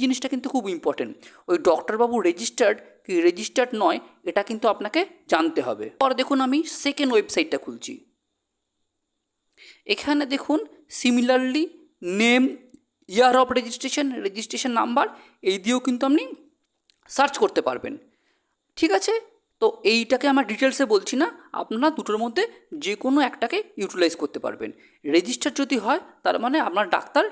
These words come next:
ঠিকঠাক পাশ করা ডাক্তার। যারা বাংলাদেশে আছেন, তারা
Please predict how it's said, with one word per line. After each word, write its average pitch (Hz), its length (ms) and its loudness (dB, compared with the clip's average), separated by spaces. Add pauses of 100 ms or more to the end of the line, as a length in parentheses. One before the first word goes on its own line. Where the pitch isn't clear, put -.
(140)
ঠিকঠাক - 340 -2 (280)
পাশ 185 220 0
করা 160 140 4 (100)
ডাক্তার। - 280 -12 (1300)
যারা - 100 4 (120)
বাংলাদেশে 185 560 4
আছেন, 233 220 -4 (320)
তারা 190 200 4